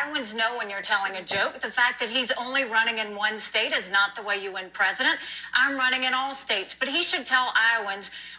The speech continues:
why he authored legislation to ban the renewable fuel standard that's so important to Iowans' economy,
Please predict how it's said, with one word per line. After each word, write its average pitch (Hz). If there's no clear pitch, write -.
why 247
he 269
authored 247
legislation 220
to 294
ban 269
the 214
renewable 220
fuel 269
standard 190
that's 220
so 262
important 226
to -
Iowans' 190
economy, 190